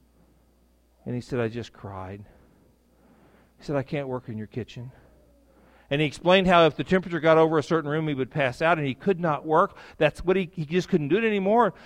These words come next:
And he said the man smiled and he said, "It's okay, all we make is sandwiches. It's a cold kitchen." Aha. He was grateful for a job,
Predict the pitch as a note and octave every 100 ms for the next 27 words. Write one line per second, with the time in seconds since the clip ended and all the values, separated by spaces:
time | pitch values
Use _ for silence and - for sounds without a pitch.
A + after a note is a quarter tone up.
0 | - - G3 F#3+ A3 F#3+ F#3 G3 A#3 A#3
1 | - F#3+ G3+ A#3 A3+ G#3 G#3+ G#3 G3+ G3+
2 | A3 A3 C#4+ B3+ G#3 G#3 A3 A3 G#3+ A3+
3 | B3 A#3+ C4+ A#3+ - C#3+ - - _ _
4 | _ _ _ _ _ G3+ F#3+ A3 - A#3
5 | A#3+ B3+ - E3+ - F2+ G2 _ _ _
6 | _ _ _ _ _ _ _ _ _ _
7 | _ _ _ _ _ _ _ - D3+ D#3+
8 | F#3 A3+ G3 F#2+ - _ _ _ _ _
9 | _ _ _ _ _ _ _ _ _ _
10 | _ _ _ - F3 C3+ A#2+ C3 G#3+ -
11 | C#3+ A#2+ - A#2+ B2+ D3+ A3+ F3